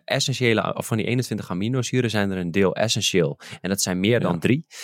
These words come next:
Speaker 1: Eh, zo uit mijn hoofd zijn dat er negen, eh, of elf, weet ik zo niet precies uit mijn hoofd. Ehm, maar, eh, die zorg-, de, de niet-essentiële aminozuren kun je dus,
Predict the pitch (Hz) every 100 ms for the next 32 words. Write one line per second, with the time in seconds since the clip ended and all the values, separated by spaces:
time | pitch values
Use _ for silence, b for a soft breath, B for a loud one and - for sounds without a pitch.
0 | B - 98 92 - 113 110 98 90 131
1 | - 113 95 92 92 92 117 131 147 127
2 | 135 - 95 107 - 107 113 - 104 113
3 | 107 107 147 190 - - 147 135 113 101
4 | 123 - - - - - 113 117 117 117
5 | - _ - 117 139 139 - - 110 110
6 | 104 120 120 156 156 120 117 117 110 104
7 | 110 104 - _ 113 175 - 135 113 131
8 | 117 95 107 113 101 - 95 90 _ 165
9 | 190 135 85 98 87 - -